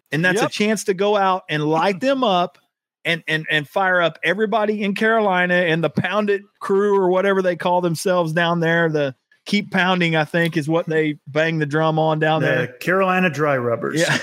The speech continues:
Speaker 1: <laughs> yeah. They, uh, the, I mean, I,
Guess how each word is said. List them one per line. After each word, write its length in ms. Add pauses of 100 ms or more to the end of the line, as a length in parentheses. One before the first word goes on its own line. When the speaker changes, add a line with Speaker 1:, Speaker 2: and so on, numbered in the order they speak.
Speaker 1:
<laughs> 180
yeah. 300 (120)
They, 380
uh, 240 (280)
the, 180
I 100
mean, 220
I, 140